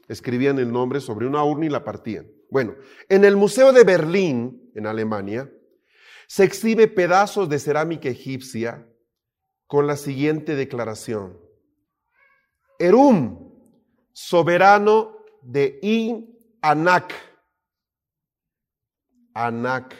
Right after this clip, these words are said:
la tribu de Anak, los gigantes de Anak, los descendientes de Anak.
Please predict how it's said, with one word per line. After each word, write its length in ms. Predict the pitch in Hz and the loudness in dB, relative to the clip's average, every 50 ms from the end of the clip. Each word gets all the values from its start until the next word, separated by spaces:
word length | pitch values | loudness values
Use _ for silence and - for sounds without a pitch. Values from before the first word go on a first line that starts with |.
| - _ _ _ _ _ | -20 _ _ _ _ _
la 260 | - 120 127 127 127 | -8 -6 -6 -6 -6
tribu 380 | - 151 139 160 156 147 156 151 | -6 -6 -6 -6 -4 -4 -4 -2
de 120 | 123 135 | 0 0
Anak, 520 | 127 123 123 127 135 147 151 147 - - - - - _ _ _ _ _ _ _ _ _ _ _ _ _ _ - | 0 0 0 -2 0 0 0 0 -2 -6 -14 -20 -20 _ _ _ _ _ _ _ _ _ _ _ _ _ _ -4
los 200 | 147 165 151 - | -2 -2 -2 -2
gigantes 720 | - 170 170 151 147 180 190 190 190 190 190 - 190 180 | -4 -6 0 4 6 6 6 6 4 0 -2 0 -2 0
de 120 | 151 160 156 | 0 0 0
Anak, 440 | 151 143 151 160 165 156 - - - _ _ _ _ _ - | 0 0 0 0 -2 -2 -4 -8 -20 _ _ _ _ _ -2
los 160 | 151 156 143 | -2 0 0
descendientes 720 | 147 160 147 156 160 156 151 156 165 170 160 170 165 143 | 0 -2 -2 0 -2 0 0 0 -2 -2 -2 -4 -4 -2
de 80 | 139 143 | -2 -2
Anak. 400 | 143 143 156 147 131 - - | 0 2 0 0 0 -2 -10